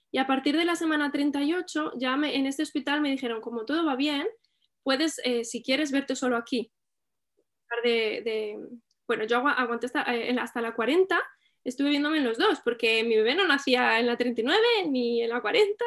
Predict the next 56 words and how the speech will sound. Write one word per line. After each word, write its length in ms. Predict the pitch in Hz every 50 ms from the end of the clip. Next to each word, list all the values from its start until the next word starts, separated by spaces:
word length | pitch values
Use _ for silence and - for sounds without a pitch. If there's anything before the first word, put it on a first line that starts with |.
| 466
llegamos 320 | - - 240 285 294 294 277 -
a, 40 | 254 254 240 247 - - _ _ _ -
y, 580 | 320 320 311 311 311 302 294 294 285 285 277 -
y 100 | 285 262 262
llega 260 | 302 302 311 339 349
un 40 | 349
momento 400 | 349 339 330 349 359 370 - 370
en 60 | 349
el 120 | 349 320 -
que 140 | - 294
la 120 | 285 269 269
gente 200 | 294 294 269 311
te 100 | 311 311
ve 120 | 302 294
por 120 | - 302 294
la 140 | 311 294
calle, 400 | - - 269 285 311 302 311 294 -
"Ay, 140 | 311 381 403
todavía 320 | 392 392 381 349 339 302 302
no 80 | 311
ha 40 | 392 480 508
nacido, 380 | 466 - 392 381 392 392 403 370
ay, 120 | - 381 415
pero 120 | - 370 349
este 180 | 311 - -
bebé 180 | 392 415 403 381
no 100 | 381 392
quiere 200 | 392 370 370 370
salir", 500 | 370 - - - - - 381 466 466 440 440
pero... 140 | 359 349 349 330 - _ - - _ _ _ _ _ _ _ _ _ _
y 200 | - 269 277 285 294
e-, 80 | 285 -
esa 220 | - - 359 381
presión, 580 | 381 370 339 - - - 262 226 185 175 233 233 _ _ _ _ _ _ _ - 262 -
más, 100 | 247 - _ _ _ _ _ _ _ _ _ _ _
más 240 | - 285 294 285 254 277
la 80 | 277 277
presión 360 | 269 277 269 - 277 277 294
del 120 | 330 349
hospital, 600 | 370 359 349 - 294 262 - - 277 294 320 339 381 - - _ _ _ _ _ _ -
del 260 | 226 240 220 220 220
otro 220 | 226 240 240 277 285
hospital, 460 | 269 - 226 - - 233 233 214 214
no, 240 | 220 208 208 - -
no 180 | 214 214 220 226
del, 240 | 233 240 247 226 -
a 80 | - 214
donde 200 | 233 233 226 214
yo 120 | 220 214
quería 320 | 220 - 220 233 233 226 226
ir, 140 | 254 311 370
sino 240 | - - 262 240 226
el, 160 | 220 208 - -
el 120 | 226 226
otro 260 | 220 220 - 269 254 254
que 220 | - 226 226 233